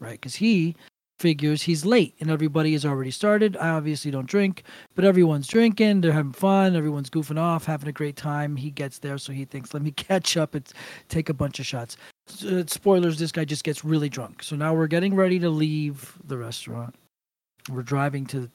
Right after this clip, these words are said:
Scarlett's, <laughs> the strip club. I li-, I leave on my own and drive myself there. And my buddy Brian and his brother and a couple friends, they take, like, an Uber X, like, some big,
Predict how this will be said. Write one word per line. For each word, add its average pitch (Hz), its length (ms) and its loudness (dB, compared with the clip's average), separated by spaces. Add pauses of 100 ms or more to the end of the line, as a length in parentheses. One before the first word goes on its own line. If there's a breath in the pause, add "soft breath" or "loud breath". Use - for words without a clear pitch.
(180)
Scarlett's, - 880 -10
<laughs> - 80 -20
the 151 280 0
strip - 480 -6
club. 123 300 -10 (720 loud breath)
I 185 160 6
li-, 208 120 6
I 202 360 4
leave 220 240 6
on 185 140 6
my 151 220 2
own 143 440 -2 (840)
and 156 100 -2
drive 147 180 2
myself 135 420 -4
there. 123 260 -10 (480)
And 143 500 0
my 147 140 -2
buddy 135 180 -2
Brian 185 440 0
and 151 120 -2
his 123 60 -14
brother 175 440 0
and 147 200 -6 (240)
a - 40 -20
couple 135 260 -6
friends, 143 320 -8
they 160 180 2
take, 170 280 -2
like, 147 160 -6
an 127 200 -8
Uber 139 300 -2
X, 131 280 -8
like, 123 120 -12
some 135 240 -6
big, 139 420 -6